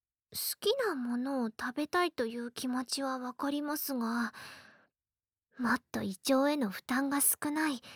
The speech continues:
体に優しそうなものにしましょう。それに、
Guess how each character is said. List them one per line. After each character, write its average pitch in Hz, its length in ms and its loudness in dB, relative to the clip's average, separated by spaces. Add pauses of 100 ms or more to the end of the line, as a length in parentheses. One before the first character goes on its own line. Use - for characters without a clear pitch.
(920)
体 285 420 4
に 330 200 0
優 311 80 4
し 359 160 4
そ - 240 4
う 494 140 6
な 381 60 6
も 240 140 2
の 233 100 2
に 247 140 2
し - 160 -2
ま 240 100 2
し - 160 2
ょ - 20 4
う。 311 40 6 (2500)
そ - 360 0
れ 262 140 2
に、 320 280 2